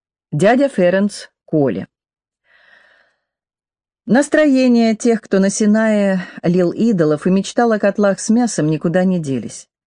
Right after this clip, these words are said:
Их вера, предание выжили. Уцелело убеждение, что голод, зависимость от чуда, от того, даст Господь манну или не даст, пошлет перепелов или не пошлет, есть рабство.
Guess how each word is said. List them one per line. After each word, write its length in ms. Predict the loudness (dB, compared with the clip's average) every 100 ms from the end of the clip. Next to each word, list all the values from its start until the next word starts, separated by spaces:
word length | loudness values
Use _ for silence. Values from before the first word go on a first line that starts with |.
| _
Их 200 | -4 0
вера, 480 | 0 2 2 0 -2
предание 640 | -2 -2 0 0 0 -2 -2
выжили. 480 | -2 -2 -4 -10 -12 _ _ _ -2
Уцелело 520 | -2 2 2 2 2
убеждение, 580 | 2 0 0 0 0 -2
что 240 | -2 -2
голод, 400 | 0 0 0 0
зависимость 560 | 0 0 0 -2 -2 -2
от 120 | -4
чуда, 480 | -4 -4 -2 -2 -6 -20 -10
от 240 | -2 -2 0
того, 340 | 0 2 0
даст 400 | 2 0 0 -2
Господь 460 | -2 -2 0 -2 0
манну 400 | 0 0 0 0
или 140 | 0
не 160 | -2 0
даст, 340 | 0 -2 -4 _ -20 -20 -4
пошлет 560 | -2 -2 -2 -2 -2 -2
перепелов 720 | -2 0 -2 0 0 -2 -4
или 180 | -2 2
не 160 | 2 0
пошлет, 600 | -2 -2 -2 -2 -2 -6 _ _
есть 360 | -4 -2 -2 -2
рабство. 520 | -2 -2 -6 -12 -14